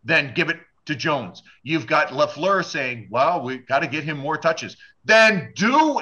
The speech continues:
it. This isn't a matter of an anomaly of one time it happened in a season.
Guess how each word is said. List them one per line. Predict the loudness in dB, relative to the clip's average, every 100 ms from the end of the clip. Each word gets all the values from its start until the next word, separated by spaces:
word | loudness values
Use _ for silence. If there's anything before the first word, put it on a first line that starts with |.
| -4
it. | -4 -2 -4 -10 -20 _ -4
This | -4 -2
isn't | -2 -2 0
a | 2
matter | 4 4 4 2 2
of | 2 0 -4
an |
anomaly | -4 0 0 0 -2 -4 -4
of | -4 -6
one | -8 -2 -2 -2
time | -2 0 0
it | -2
happened | 0 0 -2 -6
in | -10
a | -10
season. | -8 -6 -6 -8